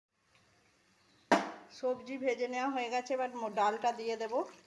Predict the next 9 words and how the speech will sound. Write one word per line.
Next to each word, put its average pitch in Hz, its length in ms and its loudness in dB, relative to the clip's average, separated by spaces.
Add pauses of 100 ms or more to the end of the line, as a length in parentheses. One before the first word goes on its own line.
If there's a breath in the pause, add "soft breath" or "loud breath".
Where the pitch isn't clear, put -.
(4000)
লবণ 233 400 2 (100)
দেব, 247 140 2 (1200)
হলুদ 247 300 0 (100)
দেব, 240 140 4 (1600)
একটু 240 240 -12 (120)
চিনি 254 340 -2
দিয়ে 247 200 4
দেব, 240 100 2 (4000)
ওপর 233 220 2